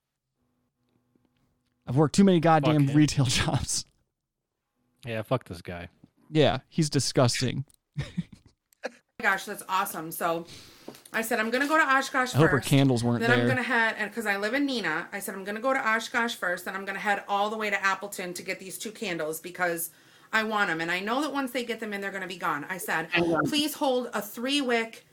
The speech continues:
Speaker 3: iced gingerbread
Speaker 1: John
Speaker 3: and a
Speaker 1: Wick.
Speaker 3: three-wick winter candy
Speaker 4: Her
Speaker 3: apple."
Speaker 4: wick.
Speaker 3: She
Speaker 1: I wish it
Speaker 3: said,
Speaker 1: wasn't
Speaker 3: "Will do."
Speaker 1: John Wick. She opens up the candle lid and a
Speaker 3: Fine.
Speaker 1: fucking nine millimeter just
Speaker 3: I get to
Speaker 1: penetrates her
Speaker 3: Oshkosh.
Speaker 1: skull.
Speaker 3: My mom and I are shopping around at the outlet mall there.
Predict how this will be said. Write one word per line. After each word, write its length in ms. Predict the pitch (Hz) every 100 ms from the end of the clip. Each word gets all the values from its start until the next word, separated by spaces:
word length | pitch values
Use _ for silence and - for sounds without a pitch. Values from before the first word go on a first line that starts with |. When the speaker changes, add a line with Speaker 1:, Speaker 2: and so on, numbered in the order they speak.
| _ _ _ -
Speaker 3:
iced 280 | 185 254 -
gingerbread 840 | 294 262 247 226 208 247 285 110
Speaker 1:
John 320 | - 123 139 226
Speaker 3:
and 100 | 214
a 20 |
Speaker 1:
Wick. 60 | -
Speaker 3:
three-wick 720 | 202 202 262 233 190 202 202 _ _ _ _ _ _ -
winter 300 | 165 185 196
candy 320 | 233 190 202
Speaker 4:
Her 140 | 107
Speaker 3:
apple." 40 | 110
Speaker 4:
wick. 140 | 82 - -
Speaker 3:
She 160 | - -
Speaker 1:
I 20 |
wish 100 | 160
it 40 | 170
Speaker 3:
said, 60 |
Speaker 1:
wasn't 220 | 123 135 127
Speaker 3:
"Will 60 |
do." 60 | 113
Speaker 1:
John 280 | 117 120 120
Wick. 200 | 120 -
She 160 | - 135
opens 220 | 131 135
up 100 | -
the 60 |
candle 380 | - 127 123 127
lid 160 | 123 127
and 60 |
a 40 | 123
Speaker 3:
Fine. 120 | -
Speaker 1:
fucking 280 | 135 127 117
nine 240 | 123 127
millimeter 420 | 120 123 123 123
just 180 | 123 131
Speaker 3:
I 40 | -
get 120 | -
to 60 |
Speaker 1:
penetrates 360 | 131 107 117 123
her 80 | 151
Speaker 3:
Oshkosh. 140 | 131
Speaker 1:
skull. 340 | - - 147 139 - - - -
Speaker 3:
My 100 | - 302
mom 200 | 302 302
and 80 | 294
I 100 | 285
are 80 |
shopping 360 | 277 262 254 277
around 280 | 254 214 214
at 80 | 220
the 120 | 220
outlet 340 | 202 185 214 202
mall 260 | 190 185
there. 420 | 185 170 170 180